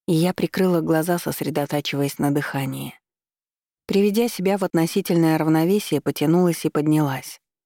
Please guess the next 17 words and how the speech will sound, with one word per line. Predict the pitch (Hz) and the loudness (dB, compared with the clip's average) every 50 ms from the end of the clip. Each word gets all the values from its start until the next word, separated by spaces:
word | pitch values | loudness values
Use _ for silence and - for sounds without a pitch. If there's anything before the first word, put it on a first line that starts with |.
| _ _ _ | _ _ _
На | - 175 165 | -2 0 2
лицо | 170 185 185 - - - 214 | 2 2 0 0 -2 -4 -4
просилась | - - 151 147 - - 160 156 156 151 - - | -2 -4 -4 -4 -4 -2 0 0 0 0 0 -2
улыбка. | 156 143 139 - 170 - - - - 135 143 - _ _ _ _ _ _ | -2 -2 -2 -4 -6 -8 -10 -10 -10 -10 -10 -12 _ _ _ _ _ _
Я | - 165 156 | -2 -2 -2
предвкушала | - - 170 160 - - - 185 - - - 175 151 143 139 | 0 -2 -2 -2 -4 -4 -4 -4 -2 -2 -2 -2 0 0 0
новый | 143 143 143 147 156 156 | 0 0 2 2 2 0
день. | 160 151 143 131 131 139 - _ _ _ _ _ _ _ _ _ _ _ _ _ _ _ _ - | 0 -2 -4 -4 -8 -12 -18 _ _ _ _ _ _ _ _ _ _ _ _ _ _ _ _ -6
Откинула | 170 170 - - - 247 240 220 185 170 170 | -6 -6 -4 -2 2 2 4 4 4 4 4
ветку | 185 220 240 - - - 190 | 2 0 0 0 0 0 2
и | 180 | 2
тут | 170 - 202 208 190 | 2 2 0 0 2
же | 190 185 | 2 2
наткнулась | 180 175 170 - - - 175 180 190 190 190 180 170 | 2 2 2 0 0 2 2 4 4 4 2 2 0
взглядом | 160 147 147 151 147 151 151 156 165 175 175 170 165 | -2 -2 -2 -4 -2 -2 0 0 0 0 0 2 2
на | 160 160 | 2 0
Шархата, | 156 - - 175 - - - - 202 160 - - - - - | 0 -2 -4 -4 -4 -6 -6 -4 -4 -4 -4 -6 -10 -12 -12